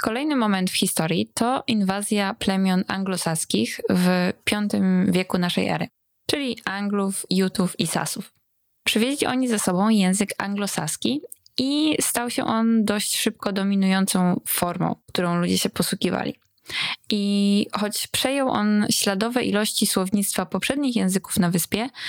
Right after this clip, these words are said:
to docelowo stał się, y, pierwszym językiem angielskim, a dokładnie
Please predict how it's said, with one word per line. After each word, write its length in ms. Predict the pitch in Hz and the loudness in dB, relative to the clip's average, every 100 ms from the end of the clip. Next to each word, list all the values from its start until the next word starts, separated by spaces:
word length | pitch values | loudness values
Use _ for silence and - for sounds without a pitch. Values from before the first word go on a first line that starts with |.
| - | -8
to 120 | - 233 | -2 0
docelowo 500 | 233 233 226 226 226 | 0 0 0 0 0
stał 260 | - 214 | 0 -2
się, 440 | - 214 202 202 - - 190 185 185 185 | 0 2 4 4 4 2 2 4 4 4
y, 160 | 262 330 | 2 0
pierwszym 540 | - 233 247 - 240 214 | -2 0 -2 0 2 4
językiem 460 | 196 196 196 196 | 4 2 2 0
angielskim, 560 | 185 185 170 - - 208 | -2 -2 -2 -2 -2 -2
a 120 | - | -2
dokładnie 500 | 269 - 190 202 247 | -4 -4 -4 -2 -2